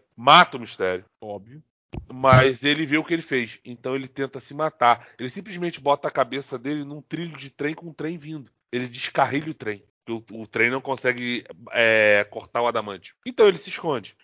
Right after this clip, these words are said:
Speaker 1: E nessa história, onde ele se esconde, essa terra, ela é construa-, ela é, ela é controlada pela família Hulk. O que que é a família Hulk? O Banner enlouquece, pega a prima dele, a estupra, e tem o primeiro filho.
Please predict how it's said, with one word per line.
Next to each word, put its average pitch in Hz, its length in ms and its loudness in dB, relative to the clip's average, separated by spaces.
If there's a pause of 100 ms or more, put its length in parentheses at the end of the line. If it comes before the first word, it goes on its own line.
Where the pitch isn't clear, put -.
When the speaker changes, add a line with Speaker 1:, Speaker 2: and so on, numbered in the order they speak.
Speaker 1:
E 131 80 -10
nessa 180 280 -2
história, 160 480 0
onde 170 300 -4
ele 151 120 -6
se - 140 -20
esconde, 123 560 -10 (200)
essa 117 260 -4
terra, 135 420 4
ela 127 180 0
é 135 60 0
construa-, 139 680 0
ela 123 180 2
é, 120 120 4
ela 120 180 4
é 120 60 2
controlada 139 680 -2
pela 139 220 -6
família 143 440 -6
Hulk. 151 420 -12
O - 40 -20 (220)
que 175 120 -2
que 175 140 -2
é - 20 4
a 160 40 2
família 131 400 -4
Hulk? 110 340 -10 (120)
O 135 100 -10
Banner 143 460 2 (240)
enlouquece, 117 720 -2 (220)
pega 151 600 2
a 113 120 -4
prima 113 360 -6
dele, 98 360 -8 (160)
a 127 120 4
estupra, 117 520 -10 (280)
e 110 60 -16
tem 123 160 -8
o 123 40 -8
primeiro 120 340 -8
filho. 123 240 -16